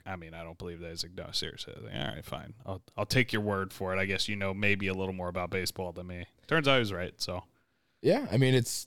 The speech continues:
Speaker 2: it is the Orioles, so we need to preface it with that. But five innings pitched, three hits, two walks, five Ks, no runs is nothing to sneeze at against any professional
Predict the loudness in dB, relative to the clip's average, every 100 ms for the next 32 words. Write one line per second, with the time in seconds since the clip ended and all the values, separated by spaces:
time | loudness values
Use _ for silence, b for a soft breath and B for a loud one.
0 | 4 6 8 8 10 10 10 10 8 4
1 | 2 6 6 6 4 4 4 0 2 4
2 | 4 2 2 6 6 8 6 4 2 0
3 | 0 2 4 6 2 2 -4 -6 0 2
4 | 6 6 4 0 2 2 2 2 2 2
5 | 2 2 2 0 -2 -4 -4 -6 -4 -4
6 | -4 -4 -2 -2 0 -2 -2 -2 -2 -2
7 | -2 -2 -2 -2 -4 -4 -6 -6 -4 -4
8 | -4 -4 -4